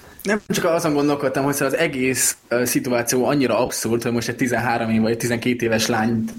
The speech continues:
ö, megtanít gyilkolni, szóval kellett hozzá az, hogy egy kicsit, ö,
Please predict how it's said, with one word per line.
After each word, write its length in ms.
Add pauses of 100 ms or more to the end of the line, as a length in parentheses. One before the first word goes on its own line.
(340)
ö, 140
megtanít 500
gyilkolni, 600
szóval 300
kellett 400
hozzá 320
az, 120
hogy 100
egy 160
kicsit, 480 (500)
ö, 340